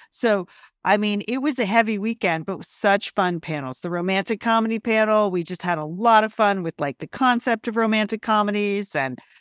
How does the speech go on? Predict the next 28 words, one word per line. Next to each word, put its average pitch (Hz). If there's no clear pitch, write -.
you 196
know, 175
movies 233
we 233
love 220
and 156
books -
we 233
love 208
and 147
the 143
tropes -
we 226
love 196
and 151
the 160
comedies 202
were 175
all 165
different, 226
and 202
it 196
was 202
just 233
a 202
lot 208
of 233
fun. 202